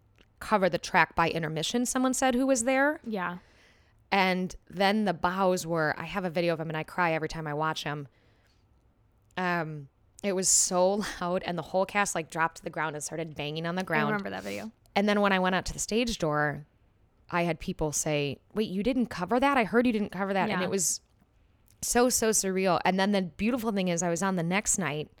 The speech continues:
Speaker 2: Mm-hmm.
Speaker 1: and my mom managed to get a flight out to see that one.
Speaker 2: Yeah.
Speaker 1: 'Cause there's no way she could have made it in ninety minutes to see the first one or two hours or whatever it would have been.
Speaker 2: Yeah.
Speaker 1: But, um,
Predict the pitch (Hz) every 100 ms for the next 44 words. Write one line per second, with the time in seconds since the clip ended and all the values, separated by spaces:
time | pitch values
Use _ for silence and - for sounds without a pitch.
0 | _ 214 196 185 208 247 180 175 185 196
1 | 202 185 175 - 170 160 156 - 190 180
2 | - 160 - 147 160 - - - 180 -
3 | - 214 - - - _ _ 226 233 214
4 | 269 254 - 233 196 190 180 160 165 156
5 | 151 151 175 151 - 170 - 147 147 247
6 | - 175 147 - - 165 - - 185 185
7 | 165 151 151 151 - 156 202 196 - 180
8 | 160 - 185 160 156